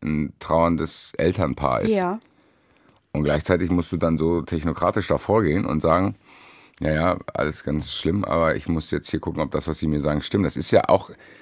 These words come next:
Speaker 1: ein unglaublich schwieriger Balanceakt.
Speaker 2: Aber ich glaube, diese Rechtsmedizinerin, so wie ich die verstanden habe, hat das gemacht, weil sie sofort das Gefühl
Speaker 1: Ah, okay.
Speaker 2: hatte, hier stimmt
Speaker 1: Okay.
Speaker 2: was nicht.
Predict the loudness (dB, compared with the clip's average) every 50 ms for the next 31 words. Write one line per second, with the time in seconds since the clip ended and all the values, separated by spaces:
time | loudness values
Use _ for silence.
0 | -20 _ -8 -6 -6 -6 -8 _ 0 2 4 6 6 4 6 6 6 6 6 4
1 | 2 -2 -2 -2 -2 -2 -4 -4 -2 0 0 0 2 2 0 0 2 2 2 4
2 | 4 4 4 2 -2 -4 -6 -6 -2 0 2 6 6 6 6 4 2 4 6 6
3 | 6 6 6 4 4 4 4 4 4 4 2 0 -2 -6 -2 -2 -2 -2 -2 -4
4 | -2 0 2 2 2 2 2 2 2 2 2 0 0 -2 -4 -2 2 0 0 2
5 | 4 2 2 2 2 2 4 4 2 2 4 4 4 4 4 4 4 2 2 2
6 | 2 0 2 2 2 2 2 2 0 2 0 0 2 2 4 4 2 2 2 6
7 | 8 8 8 8 6 0 -4 -4 -2 -4 0 2 2 4 4 6 6 4 4 4
8 | 2 2 2 2 2 0 0 0 0 -2 0 0 2 2 2 2 0 0 0 0
9 | 0 -2 -8 -10